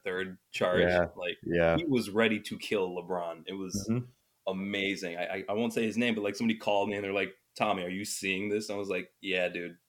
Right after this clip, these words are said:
Speaker 1: this is <laughs> amazing."
Speaker 2: Dude, it was nuts.
Speaker 1: I loved
Speaker 2: It
Speaker 1: it so much.
Speaker 2: Yeah.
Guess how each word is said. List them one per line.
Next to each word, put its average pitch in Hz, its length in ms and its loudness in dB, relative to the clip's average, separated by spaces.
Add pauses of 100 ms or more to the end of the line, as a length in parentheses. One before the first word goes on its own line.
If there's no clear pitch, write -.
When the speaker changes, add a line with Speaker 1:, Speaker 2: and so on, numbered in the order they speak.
(100)
Speaker 1:
this 101 160 -8
is 98 80 -8
<laughs> - 20 -6
amazing." 139 920 0
Speaker 2:
Dude, 95 160 6
it 107 60 10
was 110 140 6
nuts. 90 380 4
Speaker 1:
I 101 100 4
loved 104 300 4
Speaker 2:
It 92 60 -4
Speaker 1:
it - 80 -12
so 87 420 0
much. 87 500 -4 (240)
Speaker 2:
Yeah. 90 380 2